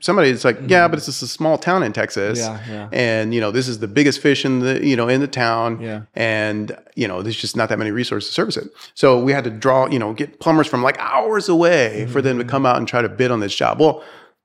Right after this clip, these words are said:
Speaker 1: we, you know, we started getting bids back. It took us beyond, I mean, this was a mistake on our part, and this was pretty early on. But again, learn from my, learn from my mistake. Learn, you know, don't do this. Uh, we went beyond our
Speaker 2: Inspection period.
Speaker 1: our inspection period,
Speaker 2: Okay.
Speaker 1: right? So now our, our earnest money's at risk, right?
Speaker 2: Okay.
Speaker 1: Like, the money that we
Speaker 2: How
Speaker 1: put
Speaker 2: much
Speaker 1: down.
Speaker 2: was our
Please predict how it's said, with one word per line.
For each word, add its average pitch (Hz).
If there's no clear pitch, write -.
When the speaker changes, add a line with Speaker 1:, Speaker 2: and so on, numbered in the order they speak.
Speaker 1:
we, 147
you 156
know, 139
we 135
started 180
getting 143
bids 120
back. 135
It 175
took 190
us 151
beyond, 123
I 127
mean, 120
this 120
was 120
a -
mistake 120
on 113
our 131
part, 107
and 131
this 160
was 120
pretty 113
early 104
on. 110
But 113
again, 113
learn 139
from 139
my, 123
learn 160
from 143
my 135
mistake. 113
Learn, 120
you 120
know, 104
don't 120
do 117
this. 98
Uh, 113
we 143
went 135
beyond 120
our 110
Speaker 2:
Inspection 135
period. 120
Speaker 1:
our 131
inspection 123
period, 107
Speaker 2:
Okay. 107
Speaker 1:
right? 113
So 113
now 127
our, 143
our 135
earnest 147
money's 120
at 107
risk, 110
right? 110
Speaker 2:
Okay. 110
Speaker 1:
Like, 107
the 110
money 131
that 135
we 120
Speaker 2:
How 151
Speaker 1:
put 135
Speaker 2:
much 160
Speaker 1:
down. 110
Speaker 2:
was 107
our 139